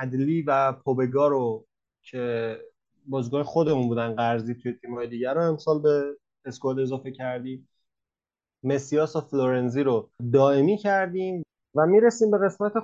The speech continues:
خروجیامون که کاستی خود جدا شد، کسی و رومانیالی به صورت آزاد جدا شدن و کولومبو و شازده مالدینی هم به صورت قرضی رفتن به ترتیب لچه و اسپتزیا. اما حالا بخوایم اینا رو یکم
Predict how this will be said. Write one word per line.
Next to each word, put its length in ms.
خروجیامون 680
که 400
کاستی 360
خود 240
جدا 300
شد، 400
کسی 240
و 80
رومانیالی 460
به 60
صورت 220
آزاد 520
جدا 240
شدن 540
و 500
کولومبو 840
و 280
شازده 580
مالدینی 500
هم 160
به 80
صورت 300
قرضی 600
رفتن 460
به 80
ترتیب 480
لچه 320
و 80
اسپتزیا. 720
اما 180
حالا 220
بخوایم 340
اینا 240
رو 300
یکم 480